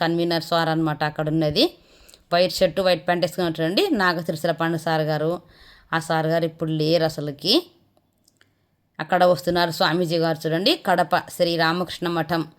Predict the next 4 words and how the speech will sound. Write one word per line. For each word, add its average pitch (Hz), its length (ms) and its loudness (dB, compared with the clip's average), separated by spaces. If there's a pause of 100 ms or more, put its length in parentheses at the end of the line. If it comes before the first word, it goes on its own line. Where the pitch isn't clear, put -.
(320)
మహారాజ్ 175 440 2 (100)
గారు, 196 200 2 (1300)
స్వామి 185 340 2 (140)
సన్నివాసానంద 180 760 2